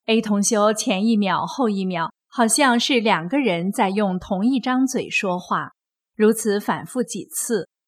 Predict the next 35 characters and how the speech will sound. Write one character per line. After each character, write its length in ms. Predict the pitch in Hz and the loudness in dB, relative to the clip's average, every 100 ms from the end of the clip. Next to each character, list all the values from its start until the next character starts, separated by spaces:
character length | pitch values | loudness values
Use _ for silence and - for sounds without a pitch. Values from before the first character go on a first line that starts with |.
| _ _ | _ _
我 80 | 233 | -2
突 160 | 233 311 | 0 2
然 240 | 226 208 | 4 4
冒 240 | 254 226 | 4 2
出 160 | 208 247 | 0 -2
一 120 | 220 | -2
股 280 | 190 196 175 | -2 -2 -2
无 140 | 214 254 | 0 2
名 260 | 247 214 | 4 2
火， 360 | 262 - - - _ | -2 -2 -4 -6 _
没 180 | 196 180 | -4 -2
压 240 | 214 196 | -2 -4
住， 320 | 214 247 196 - _ _ _ | -4 -4 -6 -8 _ _ _
用 180 | 240 220 | 2 4
手 300 | 208 196 175 | 4 2 0
推 300 | 175 220 220 | -2 -2 -2
搡 260 | - 175 165 | -2 -4 -2
着 120 | 196 | -2
A 180 | 226 214 | -2 -2
同 240 | 202 190 | -4 -4
修， 300 | - 220 208 - _ | -2 -2 -2 -6 _
打 160 | 214 180 | -2 0
断 300 | 262 240 196 | 2 2 2
A 180 | 190 220 | 0 -2
的 140 | 190 | 0
唠 240 | 190 196 | 0 0
叨， 300 | 196 170 - - _ _ _ | 0 -2 -6 -12 _ _ _
声 320 | - 302 302 | 0 2 4
音 240 | 294 294 | 4 4
也 240 | 277 190 170 | 2 0 -2
提 260 | - 202 | -6 -6
高 220 | 180 208 196 | -2 -2 -2
了 100 | 190 | -2
不 160 | 208 | -2
少。 360 | 196 - 131 | -4 -2 -4